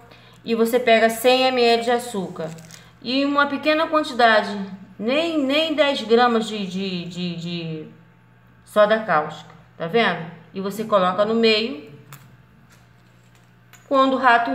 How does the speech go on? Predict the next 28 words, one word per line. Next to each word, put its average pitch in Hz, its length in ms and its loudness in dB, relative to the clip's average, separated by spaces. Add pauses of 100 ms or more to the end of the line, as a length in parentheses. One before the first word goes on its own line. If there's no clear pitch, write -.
(100)
roer 269 400 6
isso - 160 -2
aqui, 294 220 -4
ele 302 80 -4
vai 320 100 0
ficar 339 200 -2
endurecido. 302 840 -2
Primeiro 269 400 -2
com 349 100 -8
cimento, 339 680 -4 (400)
o 254 240 -6
estômago 269 460 -2
dele 262 200 -2
já 285 100 0
vai 277 140 0
acabar. 240 840 0
Se - 200 -4
ele 294 160 2
for 311 140 4
insistente, 294 760 0
for 240 120 0
muito 240 200 -2
guloso, 240 460 4
ele 247 80 -4
vai 254 140 4
até 240 180 2
o 220 40 0
final, 247 520 0